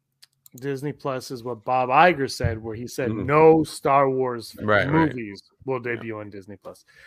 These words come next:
Speaker 1: Uh, so Rogue Squadron was theatrical.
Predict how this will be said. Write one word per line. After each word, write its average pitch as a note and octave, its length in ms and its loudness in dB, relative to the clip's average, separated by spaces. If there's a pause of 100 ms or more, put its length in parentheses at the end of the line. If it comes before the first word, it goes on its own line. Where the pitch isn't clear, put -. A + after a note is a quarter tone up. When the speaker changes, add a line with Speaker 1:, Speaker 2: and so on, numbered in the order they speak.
(300)
Speaker 1:
Uh, B2 80 -8
so C#3+ 160 -4
Rogue D#3+ 280 6
Squadron D#3+ 460 0
was C3+ 200 -8
theatrical. B2 840 -6